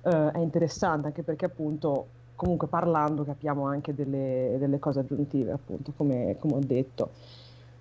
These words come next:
L'unica cosa è che, mm, il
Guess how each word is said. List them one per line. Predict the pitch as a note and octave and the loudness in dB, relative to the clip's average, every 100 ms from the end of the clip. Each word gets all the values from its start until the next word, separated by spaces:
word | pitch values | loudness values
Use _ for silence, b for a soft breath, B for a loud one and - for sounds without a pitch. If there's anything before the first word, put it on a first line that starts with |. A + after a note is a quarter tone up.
| - - | -10 2
L'unica | A#3 F4 D4 F4+ | 6 6 6 4
cosa | - B3 A#3+ A#3 B3+ C4+ B3 | 4 4 6 6 6 4 4
è | A3 | 0
che, | - A3+ F#3+ F3 E3 | 2 2 4 4 4
mm, | F3 F3+ F#3 | 2 -2 0
il | G3 | 0